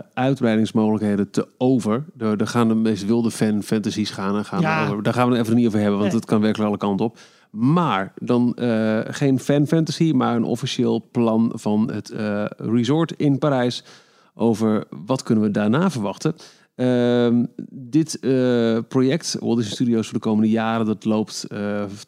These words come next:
Speaker 1: tot, nou, grofweg tweeduizend vierentwintig, vijfentwintig?
Speaker 2: Ja, zoiets.
Speaker 1: Ja, hè?
Speaker 2: Ja.
Speaker 1: Ehm, dit is een, eh,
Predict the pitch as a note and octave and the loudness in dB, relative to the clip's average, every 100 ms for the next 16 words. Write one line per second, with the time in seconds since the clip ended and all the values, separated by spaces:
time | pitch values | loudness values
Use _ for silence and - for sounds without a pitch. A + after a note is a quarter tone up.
0 | - A2 - - - F2 - - A2 - | -8 -8 -6 -10 -10 -14 -12 -8 -8 -8
1 | - A2+ G#2 F#2+ - - A2 G#2 A2 - | -10 -6 -4 -6 -6 -2 -2 -2 -6 -4
2 | E3+ E3+ E3 F3+ G3+ A3+ - G3+ F#3+ F#3 | -2 0 0 -2 -2 -4 -4 -4 -4 -4
3 | G3+ A#3 A#3 - _ _ - D4+ D4 - | -2 -2 -4 -10 _ _ -8 -2 -2 0
4 | F#3+ F#3 - - - C#3 A2+ G#2 G3 G3+ | 0 0 -4 -8 -8 -2 0 0 0 0
5 | F3+ - - - - - F3 F3 F3 F3 | -4 -8 -16 -14 -14 -2 2 4 4 4
6 | F3 E3+ F3 E3+ E3 _ _ _ _ - | 4 4 2 2 -2 _ _ _ _ -18
7 | C#3 B2+ F3 - D#3+ D#3+ - - C#3+ C3+ | -8 0 0 0 0 0 -2 -4 0 2
8 | C3 C3 B2+ B2 B2 A#2+ - - A2+ G#2 | 4 4 4 4 2 0 -6 -8 -4 -2
9 | G2+ G#2 G2+ G2 - | -2 -2 -4 -4 -6